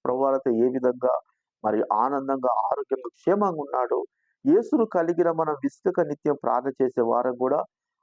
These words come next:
ఆరోగ్యంగా, ఆనంద, క్షేమంగా ఉండగలుగుతాం.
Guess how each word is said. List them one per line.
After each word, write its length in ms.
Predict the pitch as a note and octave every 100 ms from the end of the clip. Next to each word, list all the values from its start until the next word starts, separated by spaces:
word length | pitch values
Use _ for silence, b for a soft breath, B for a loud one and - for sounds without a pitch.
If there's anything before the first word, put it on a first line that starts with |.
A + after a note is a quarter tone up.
| -
ఆరోగ్యంగా, 600 | A2 D3 D#3+ E3+ E3+ F3 - A2
ఆనంద, 380 | C3 D3+ -
క్షేమంగా 720 | F3 _ - C3+ C3+ C3+ D#3 - _ _ _ -
ఉండగలుగుతాం. 680 | A2+ G#2+ G2+ G2 F#2 F#2+